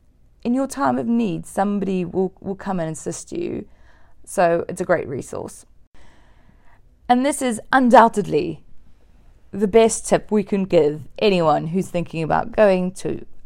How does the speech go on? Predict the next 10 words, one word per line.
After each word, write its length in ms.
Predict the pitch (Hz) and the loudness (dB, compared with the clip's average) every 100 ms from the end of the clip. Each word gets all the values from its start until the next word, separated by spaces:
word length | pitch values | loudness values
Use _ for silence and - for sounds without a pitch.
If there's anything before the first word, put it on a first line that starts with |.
| - | -8
um, 240 | - 160 - | -6 -6 -8
a 40 | 180 | 0
festival 420 | 302 277 226 190 | 2 2 0 -6
with 140 | 175 | -4
their 100 | 165 | -4
kids 340 | 160 147 139 143 | -4 -6 -4 -4
is 240 | 143 - - - - - | -6 -8 -20 -20 -20 -14
lower 560 | 175 185 190 180 180 190 - | -2 4 6 6 4 0 -10
your 280 | - 185 170 | -2 2 2
expectations. 1120 | 151 - - 156 - 147 - - - - - | 0 -6 -8 -8 -6 -6 -6 -8 -10 -12 -16